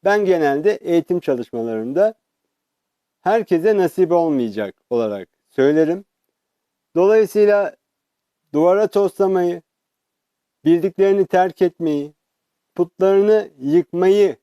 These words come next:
göze alabilenler kendi üzerinde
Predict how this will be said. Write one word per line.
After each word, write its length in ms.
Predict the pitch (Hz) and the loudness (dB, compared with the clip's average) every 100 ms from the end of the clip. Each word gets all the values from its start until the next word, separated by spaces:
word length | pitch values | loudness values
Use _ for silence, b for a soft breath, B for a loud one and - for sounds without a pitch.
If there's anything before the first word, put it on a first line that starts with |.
| _ _ | _ _
göze 420 | 143 143 120 113 - _ _ | -2 0 0 -4 -6 _ _
alabilenler 960 | 123 127 117 117 113 117 156 202 214 _ _ _ _ | -4 -2 -4 -6 -6 -4 -2 -2 -4 _ _ _ _
kendi 320 | - 151 175 | -6 -4 -4
üzerinde 720 | 220 170 156 127 120 156 202 | -4 -2 -2 -2 -4 -2 -2